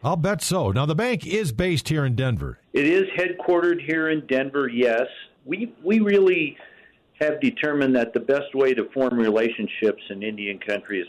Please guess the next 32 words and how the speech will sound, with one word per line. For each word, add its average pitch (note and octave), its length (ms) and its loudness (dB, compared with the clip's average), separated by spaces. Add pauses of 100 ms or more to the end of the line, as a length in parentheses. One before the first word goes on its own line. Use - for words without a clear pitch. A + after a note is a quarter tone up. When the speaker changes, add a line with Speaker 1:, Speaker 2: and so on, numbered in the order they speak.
Speaker 2:
face-to-face. F2 720 -2 (720)
And G#2+ 140 -4
consequently, B2 680 -2
as G#2 160 0
a - 20 -2
result A2 440 0
of - 80 0
that, G2+ 400 0 (100)
we A2+ 480 2
have G2+ 460 2 (500)
a G#2+ 60 -4
number G#2+ 360 0
of G#2 120 0
us G2+ 180 2 (180)
who G#2 480 2
make G#2+ 300 0
a G2+ 60 0
number C3+ 280 2
of A2 120 -4
trips, A#2+ 400 -2 (760)
uh, F#2 100 -6 (280)
depending A#2+ 500 0
on, A2+ 460 -2
uh, G#2+ 300 0
the, G#2+ 260 -4
the G#2 120 0
type A2+ 260 -2
of A2 160 0
activity A2+ 640 -4
that's F#2+ 320 -2
going F#2 320 -2
on, F#2+ 260 -8